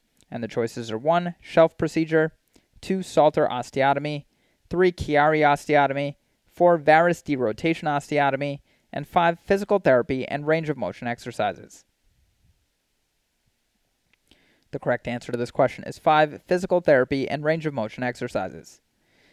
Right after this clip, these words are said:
So the prognosis of leg Calvé-Perthes disease in children younger than age six is good. There is no indication that surgical treatment will improve the outcome. Range of motion exercises to prevent contracture may be helpful.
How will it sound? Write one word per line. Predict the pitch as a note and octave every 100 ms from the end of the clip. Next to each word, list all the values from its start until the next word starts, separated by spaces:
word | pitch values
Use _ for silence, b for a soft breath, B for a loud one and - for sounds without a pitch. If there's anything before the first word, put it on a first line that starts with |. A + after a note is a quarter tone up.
| _
So | -
the | D#3
prognosis | - E3 D#3+ G3+ A#3 - -
of | E3 D#3+
leg | F3 E3+
Calvé-Perthes | F3+ D#3+ D#3+ D#3+ F3 D#3+ D#3+ D3
disease | D3+ D3+ D3+ C#3+
in | D3 C#3+
children | - F3+ F3 D#3+
younger | D#3 F3+ F#3
than | D#3+ -
age | C3+ C3+
six | - F3 -
is | C3+ C3+
good. | E3+ D3+ - _ _ _ _
There | C#3+
is | C3
no | D3+ D#3
indication | D#3 D3 - D#3 D#3+
that | C#3 C3+
surgical | - F#3 F#3+ F#3+
treatment | - D3+ D3 -
will | C#3
improve | - D3+ - C3+
the | B2+
outcome. | B2 C#3+ - A#2+ - _ b b b b
Range | D3+ D3+
of | C#3+
motion | C#3+ C#3+ D3+
exercises | C3+ B2+ C#3 C3+ C#3 C3+
to | -
prevent | C3+ C#3+ D3 F#3
contracture | - F3 - F#3+ - A#2+ A2+ _ -
may | A#2+
be | A2
helpful. | B2 C3 - -